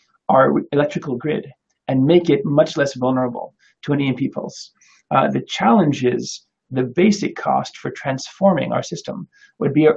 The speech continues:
a twenty-four billion dollars as a starting point. Now, the reality is that that cost is very small if you think about the actual cost of a disaster. So this happens all the time, and this is one of the reasons I like thinking about the politics of resilience.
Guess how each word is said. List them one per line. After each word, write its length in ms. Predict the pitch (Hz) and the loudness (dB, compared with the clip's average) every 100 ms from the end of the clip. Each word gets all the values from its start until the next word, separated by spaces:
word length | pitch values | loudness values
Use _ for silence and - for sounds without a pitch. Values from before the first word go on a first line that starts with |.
| - | 0
a 80 | - | -6
twenty-four 760 | - 175 160 - - 170 160 131 | -2 -2 -2 -8 -10 -2 0 2
billion 340 | 143 139 131 | 0 0 0
dollars 440 | 123 120 123 113 - | 2 2 2 -4 -10
as 100 | - | -14
a 40 | |
starting 380 | - - 123 65 - | -6 -4 -2 -6 -10
point. 220 | - - | -14 -8
Now, 260 | - 139 131 - _ _ - | 0 2 2 -2 _ _ -2
the 60 | |
reality 440 | 147 202 247 147 139 | 4 4 4 4 0
is 120 | 139 | 2
that 180 | 175 - _ _ | 0 0 _ _
that 200 | - - - | -8 -8 -8
cost 500 | - - 147 - 180 | -2 2 2 -2 -8
is 180 | 147 | -6
very 160 | 165 143 | -4 -4
small 640 | - 165 180 - - - _ _ _ | -4 0 0 2 -2 -8 _ _ _
if 80 | - | -10
you 60 | 147 | -6
think 140 | 151 | -2
about 300 | 143 135 - | 0 0 0
the 140 | 143 | -2
actual 360 | 151 160 - 147 | 0 0 -2 -8
cost 320 | - 143 - | -4 -6 -6
of 60 | 127 | -8
a 60 | 127 | -8
disaster. 540 | 120 135 131 - - - | -6 -6 -6 -12 -20 -14
So 120 | 139 | -12
this 160 | 147 | -8
happens 340 | 180 170 170 143 | -6 -6 -6 -4
all 100 | 131 | -4
the 60 | |
time, 280 | - 156 113 | -2 -2 -2
and 80 | 123 | -6
this 120 | 135 | -6
is 160 | 131 117 - - _ | -8 -10 -14 -20 _
one 120 | 156 | -2
of 40 | 139 | 2
the 60 | |
reasons 300 | 139 143 131 | 2 2 2
I 60 | 127 | 4
like 180 | 131 - | 2 0
thinking 260 | 147 147 | -6 -6
about 140 | 131 123 | -6 -6
the 80 | - | -4
politics 540 | - 175 - - - | -2 0 -2 -6 -8
of 80 | 127 | -6
resilience. 580 | 127 151 143 - - | -2 -2 -2 -6 -14